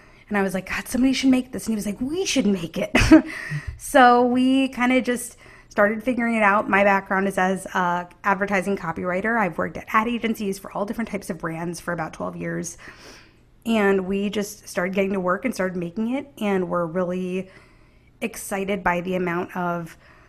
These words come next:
appreciation we were getting from the community. People seem to love it. It's a two-sided platform, so people sign up to either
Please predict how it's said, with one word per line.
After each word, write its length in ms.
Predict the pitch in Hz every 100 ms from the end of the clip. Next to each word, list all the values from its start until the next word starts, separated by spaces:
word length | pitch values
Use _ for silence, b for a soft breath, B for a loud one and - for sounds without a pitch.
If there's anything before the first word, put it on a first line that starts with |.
| b b _
appreciation 880 | 202 - 247 220 208 185 190 233 226
we 80 | 190
were 100 | 185
getting 240 | 180 196
from 160 | 190 190
the 80 |
community. 480 | 185 208 185 202 262
People 320 | 269 - -
seem 220 | 190 208 202
to 80 |
love 260 | 185 175 175
it. 300 | 190 175 - b b
It's 120 | - 220
a 60 |
two-sided 480 | 214 220 202 196 196
platform, 540 | - 165 175 190 180
so 120 | 185 202
people 280 | 196 190
sign 200 | 180 165
up 140 | 180 180
to 140 | 175
either 400 | 180 170 165 170